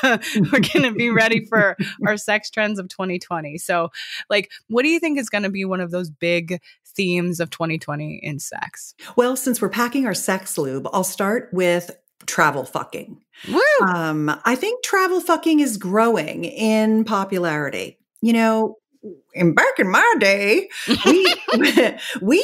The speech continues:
Speaker 2: used to just go and go to museums and stuff, you know?
Speaker 1: Mm, yeah, yeah, yeah.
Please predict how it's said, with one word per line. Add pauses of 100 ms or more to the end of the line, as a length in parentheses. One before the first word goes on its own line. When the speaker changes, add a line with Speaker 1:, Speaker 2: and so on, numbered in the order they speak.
Speaker 2:
used
to
just
go
and
go
to
museums
and
stuff,
you
know?
Speaker 1:
Mm, (200)
yeah,
yeah,
yeah.